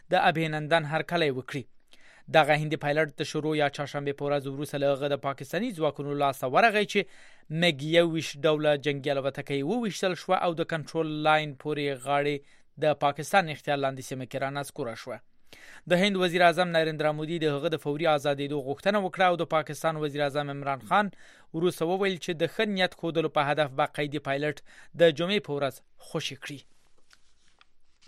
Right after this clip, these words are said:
د امریکې حکومت د القاعده شبکې د پخواني مشر اسامه بن لادن د زوی پر سر یو میلیون ډالر انعام اعلان کړ. د امریکې د خارجه وزارت په یو تازه خپاره شوي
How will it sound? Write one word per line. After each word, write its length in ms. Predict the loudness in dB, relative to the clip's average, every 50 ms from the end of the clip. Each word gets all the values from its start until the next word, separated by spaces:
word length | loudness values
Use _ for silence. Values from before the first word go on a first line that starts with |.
| -20 -20 -20 _ _ -20 -20 -20 -20 _ _ -20 -20 _ _ -20 -20 -20 _ _ _ -6 4 6
د 20 | 8 8 8 8 8 6
امریکې 480 | 8 6 4 4 4 2 4 4 4
حکومت 440 | 4 2 2 2 2 4 6 4 6 8
د 40 | 8 8 8
القاعده 300 | 8 8 6 6 6 4
شبکې 360 | 2 0 0 0 0 0 2 2
د 80 | 2 2
پخواني 340 | 0 0 4 4 4 4 2 -2
مشر 240 | -2 -2 0 0 0 0
اسامه 320 | 2 2 2 2 2 2 0
بن 100 | -2 -2 -4 -4 0
لادن 300 | 0 0 0 -2 -4 -4
د 100 | -4 -6 -4
زوی 120 | -4 -4 -4 -4
پر 100 | -6 -8 -4
سر 140 | -4 -4 -4 -2 0 2
یو 100 | 4 4 4 2 0
میلیون 440 | -2 -2 -4 -2 0 0 0 4 4 4
ډالر 280 | 4 4 4 2 0 0 -2 -4 -4 -4 -4 -6 -14 -16 -8 -6 0
انعام 320 | 4 6 6 6 6 4 -2 -16 _ _ _ -4
اعلان 300 | -2 2 2 2 2 0 -4 -10
کړ. 140 | -14 -14 -14 _ _ _ _ _ _ _ -20 -20 -20 _ -2 2
د 20 | 2 2
امریکې 260 | 2 0 -2 -2 -2 -2
د 40 | -2 0
خارجه 300 | 0 -2 -2 0 -2 -2 -2
وزارت 340 | -2 0 0 2 0 0 0
په 100 | -2 -2
یو 80 | -2 0
تازه 280 | 0 -2 0 2 2 0 0
خپاره 280 | 0 -2 -2 -2 -2 -4
شوي 220 | -8 -8 -6 -6